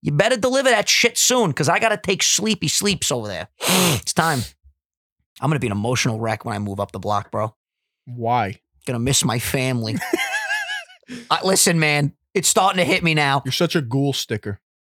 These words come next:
Speaker 1: A ghoul sticker?
Speaker 2: Yeah, that's Italian slang.
Speaker 1: Oh, yeah? What does it mean? That, like, I'm just stuck
Speaker 2: You're
Speaker 1: to the
Speaker 2: attached to your mom.
Speaker 1: Mm.
Speaker 2: Little mama's boy.
Speaker 1: I am definitely a mama's
Speaker 2: Little
Speaker 1: boy.
Speaker 2: beta puss boy looking ass.
Speaker 1: All right, let's take it
Speaker 2: <laughs>
Speaker 1: easy. Listen, listen, this guy, he's throwing fighting words out here.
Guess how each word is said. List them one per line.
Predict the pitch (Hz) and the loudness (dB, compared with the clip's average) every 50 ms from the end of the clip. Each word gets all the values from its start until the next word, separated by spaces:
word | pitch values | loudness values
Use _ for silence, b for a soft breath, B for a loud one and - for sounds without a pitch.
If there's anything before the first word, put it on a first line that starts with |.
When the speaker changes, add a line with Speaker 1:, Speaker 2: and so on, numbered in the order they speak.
| _ _ | _ _
Speaker 1:
A | - 131 | -6 -4
ghoul | 123 120 - 170 190 254 254 | -2 0 0 0 2 2 2
sticker? | - - - 285 294 302 - 392 | 2 2 2 2 0 2 2 2
Speaker 2:
Yeah, | 415 381 | 2 2
that's | - 123 - | 2 0 0
Italian | 131 - - 143 139 143 135 131 131 123 | -2 0 2 2 4 4 4 2 2 2
slang. | - - - 143 139 131 113 107 107 - _ | 0 0 0 2 2 2 0 0 -2 -4 _
Speaker 1:
Oh, | - 147 | 0 0
yeah? | 160 143 156 196 | 2 4 4 4
What | 185 160 | 4 4
does | 156 147 | 4 4
it | 165 | 2
mean? | 156 160 139 127 | 2 2 0 0
That, | 123 117 87 | -2 -2 -2
like, | 120 123 - | -2 -2 -2
I'm | 127 127 | -4 -2
just | 123 113 - | -2 0 0
stuck | - - - 208 | 0 0 0 0
Speaker 2:
You're | 127 123 120 | 2 2 2
Speaker 1:
to | 131 | 2
the | 120 127 | 2 4
Speaker 2:
attached | 147 143 139 135 - - - | 4 4 4 2 0 -2 0
to | 147 | 2
your | 127 120 117 | 2 4 4
mom. | 113 110 117 117 117 110 104 104 - _ _ _ _ _ _ - | 4 4 2 2 2 0 -2 -4 -8 _ _ _ _ _ _ -8
Speaker 1:
Mm. | 113 113 120 123 123 123 123 123 120 117 117 113 113 110 110 | -6 -4 -4 -2 -2 -2 -2 -2 -2 -4 -4 -4 -4 -4 0
Speaker 2:
Little | 123 123 120 113 | 0 2 2 2
mama's | 113 117 120 117 113 117 113 120 | 2 0 0 0 -2 -2 -4 -2
boy. | 123 120 120 120 123 127 | -2 0 0 0 0 0
Speaker 1:
I | 120 123 127 | 0 0 0
am | 123 120 110 | 0 0 0
definitely | 127 123 120 - 127 120 | 0 0 0 0 -2 -2
a | 120 | -2
mama's | 117 117 120 123 127 123 117 | 0 0 2 4 6 6 4
Speaker 2:
Little | 117 | 4
Speaker 1:
boy. | 117 113 | 4 2
Speaker 2:
beta | 131 135 131 127 117 | 2 2 2 2 -2
puss | - - 151 139 - - | -2 -2 -2 -2 -2 -2
boy | - 147 143 139 143 139 | 0 0 2 2 2 2
looking | 139 139 - 143 139 | 0 0 0 0 0
ass. | 139 139 139 - - 143 | 0 2 2 4 4 4
Speaker 1:
All | 120 110 | 2 2
right, | 87 78 82 - | 0 0 2 2
let's | - 165 - - | 2 2 0 0
take | - 135 127 - - | 0 0 0 0 0
it | 113 104 | -2 -2
Speaker 2:
<laughs> | 98 | -2
Speaker 1:
easy. | - 95 98 117 | -2 -2 -2 0
Listen, | 131 139 131 120 - - 110 104 | 0 2 2 4 2 2 0 0
listen, | 120 - 156 - - - 120 | 0 0 2 2 2 0 0
this | 127 135 - | 0 -2 0
guy, | - 143 135 131 131 131 | 0 0 0 0 0 -2
he's | 131 120 - | -2 -4 -4
throwing | - 151 139 135 131 | -2 0 0 0 -2
fighting | - - 208 202 185 160 156 139 | 0 2 2 2 2 0 0 0
words | 131 135 135 127 127 | 0 0 0 0 2
out | 135 131 131 | 2 2 2
here. | 135 139 135 | 2 2 0